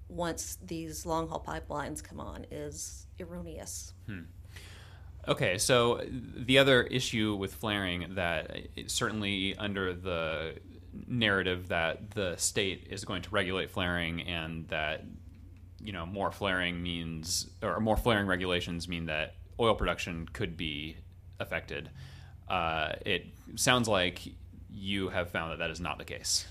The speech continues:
Speaker 1: Right. Um, the regulators, uh, it, they haven't done anything at this point. It's hard to imagine them doing anything in the future that would slow down flaring, um, because they don't wanna slow down oil production. What might end up happening is that, uh,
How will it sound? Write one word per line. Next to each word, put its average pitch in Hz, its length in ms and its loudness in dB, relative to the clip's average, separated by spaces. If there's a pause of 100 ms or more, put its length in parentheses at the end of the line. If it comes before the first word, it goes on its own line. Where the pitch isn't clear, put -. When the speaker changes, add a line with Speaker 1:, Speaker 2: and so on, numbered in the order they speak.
(160)
Speaker 1:
Right. 131 460 0
Um, 165 400 0
the 185 80 2
regulators, 180 640 2 (160)
uh, - 160 -6 (380)
it, 185 220 -2 (300)
they 226 120 6
haven't 240 220 6
done 190 140 6
anything 175 320 2
at - 180 -10
this 151 160 -6
point. - 360 -8
It's - 100 -6
hard 180 220 0
to 175 100 -4
imagine 151 340 0
them 151 140 -2
doing 151 260 0
anything 147 340 -6
in 139 60 -6
the 131 60 -8
future - 500 -8 (460)
that 180 240 6
would 165 200 2
slow 170 200 2
down 175 180 6
flaring, 151 600 -4
um, 156 420 -6
because 170 240 -4
they 165 100 4
don't 165 160 4
wanna 156 160 0
slow 147 180 -6
down 139 220 -2
oil 131 140 -2
production. - 600 -8 (360)
What 190 180 8
might 190 200 6
end 175 120 4
up 160 140 2
happening 156 560 -4
is 160 320 -4
that, 147 580 -4
uh, 135 240 -8